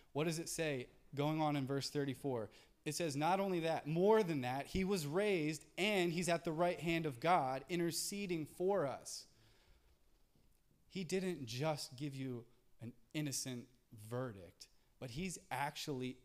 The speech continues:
at the throne of God interceding, working on your behalf, conforming you into his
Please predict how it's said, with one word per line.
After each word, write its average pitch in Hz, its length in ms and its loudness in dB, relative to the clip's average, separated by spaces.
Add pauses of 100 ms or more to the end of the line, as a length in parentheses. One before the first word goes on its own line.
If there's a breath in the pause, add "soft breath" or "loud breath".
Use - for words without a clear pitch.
(220)
at 143 240 0
the 160 60 -2
throne 160 460 0
of 135 160 -4
God 117 460 -4
interceding, 160 760 -2
working 170 580 0
on 156 180 0
your 147 120 -2
behalf, 123 440 -4
conforming 160 720 -2
you 156 200 0
into 175 500 0
his 151 260 0